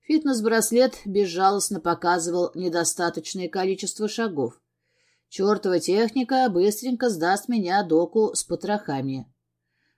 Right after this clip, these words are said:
За все в этом мире надо платить, за глупость особенно. За очередным поворотом увидел Инну, разговаривающую с кем-то из персонала.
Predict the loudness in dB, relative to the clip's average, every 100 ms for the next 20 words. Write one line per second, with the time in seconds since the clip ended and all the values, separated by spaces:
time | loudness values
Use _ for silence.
0 | _ -2 -2 0 2 2 2 0 2 2
1 | 4 2 0 -2 0 -2 -2 -4 -6 -10
2 | _ _ _ -8 -4 0 0 0 -4 -2
3 | -2 -2 -2 -2 -4 -6 -10 _ _ _
4 | _ _ _ _ _ _ _ _ _ _
5 | _ -4 0 0 2 2 4 4 4 4
6 | 4 4 2 -2 0 0 2 2 0 2
7 | 0 0 -2 -6 _ _ -4 -4 0 2
8 | 4 4 2 2 2 2 -2 -4 -4 -2
9 | 0 -2 -2 -2 -4 -6 -4 -2 -2 0
10 | -2 -4